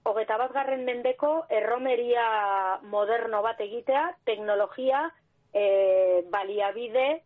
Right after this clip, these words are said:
nagusia izan da, ez? Orduan, eh, parte hartzaileek, eh, kaskoekin entzungo dute, soinu, eh, eh, murgiltzaile,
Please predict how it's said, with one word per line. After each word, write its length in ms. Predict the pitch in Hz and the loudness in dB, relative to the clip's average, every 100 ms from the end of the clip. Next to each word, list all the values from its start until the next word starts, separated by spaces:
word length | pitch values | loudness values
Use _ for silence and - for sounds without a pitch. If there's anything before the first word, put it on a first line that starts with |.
| _ _ _ - | _ _ _ -16
nagusia 640 | 208 202 196 226 - 240 233 208 190 175 170 - | -6 -4 -2 -4 -2 0 0 0 0 0 -2 -6
izan 340 | 180 190 170 | -8 -8 -4
da, 180 | 156 202 | -2 0
ez? 60 | 285 | 0
Orduan, 380 | 202 180 208 214 | 0 0 0 0
eh, 140 | 214 208 | 0 0
parte 300 | 196 190 233 | -2 -2 -2
hartzaileek, 720 | 233 - 240 240 247 247 - _ _ _ - | -2 -2 -2 0 0 -2 -4 _ _ _ -2
eh, 640 | 202 196 190 180 180 180 - _ | 2 4 4 4 4 2 0 _
kaskoekin 880 | - 254 - 233 208 - 247 196 170 | -4 -4 -2 -2 -2 -4 -4 -2 -4
entzungo 480 | 196 190 - 226 214 | -4 -4 -2 -2 0
dute, 320 | 226 240 320 - | 0 0 -2 -2
soinu, 760 | 202 208 214 214 208 202 196 190 - _ | -6 -4 -2 0 0 2 0 -2 -18 _
eh, 600 | 214 196 190 190 185 185 185 175 - - _ - | 2 4 6 4 4 2 -2 -16 -18 -20 _ -6
eh, 480 | 202 190 185 180 185 | 0 2 4 2 0
murgiltzaile, 1200 | 214 214 208 247 262 - 233 220 220 226 220 | -2 0 2 0 -2 -4 -2 -2 0 0 0